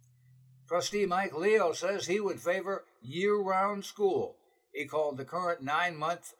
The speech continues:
calendar a construct for an agrarian society that no longer fits. Quote, "There are twelve months in the school year.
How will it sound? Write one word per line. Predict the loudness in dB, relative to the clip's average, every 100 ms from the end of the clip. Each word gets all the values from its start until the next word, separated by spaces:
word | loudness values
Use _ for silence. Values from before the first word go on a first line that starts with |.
| -12
calendar | 0 2 2 -2 -4 -4 -10 _ _ _ -8
a | -4
construct | 4 4 4 0 2 2 2
for | -2 -2 0
an | 0 -2
agrarian | -2 0 0 2 0 -2
society | -8 -4 2 2 2 0
that | 0 -4 -6 _ -2
no | 0
longer | 0 0 -2
fits. | -4 -4 -4 -6 -18 _ _ _ _ _ _ _ _ _ -2
Quote, | 2 2 0
"There | -4
are |
twelve | -2 6 6 8
months | 4 0 -2
in | -8
the | -8
school | -4 0 4
year. | 4 4 2 -2